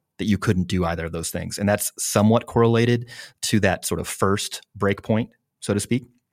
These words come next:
Whereas if you go all the way up to R P ten, maximum effort that is very fatiguing, difficult to perform, cannot speak at all during the activity, at that point, you're above that sort of second,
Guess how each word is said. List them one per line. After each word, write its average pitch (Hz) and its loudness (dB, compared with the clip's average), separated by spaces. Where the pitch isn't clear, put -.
Whereas 113 6
if 101 -4
you 107 2
go 104 6
all 104 4
the 101 2
way 98 4
up 98 -2
to 101 0
R 101 2
P 98 0
ten, 87 -2
maximum 104 4
effort 95 0
that 92 -4
is 87 -4
very 95 2
fatiguing, 92 0
difficult 95 -4
to - -2
perform, 90 0
cannot 98 0
speak - -2
at 90 0
all 90 0
during 104 4
the 101 4
activity, 104 0
at 110 0
that 123 4
point, 107 2
you're 98 4
above 92 0
that 98 0
sort 101 4
of 90 2
second, - 0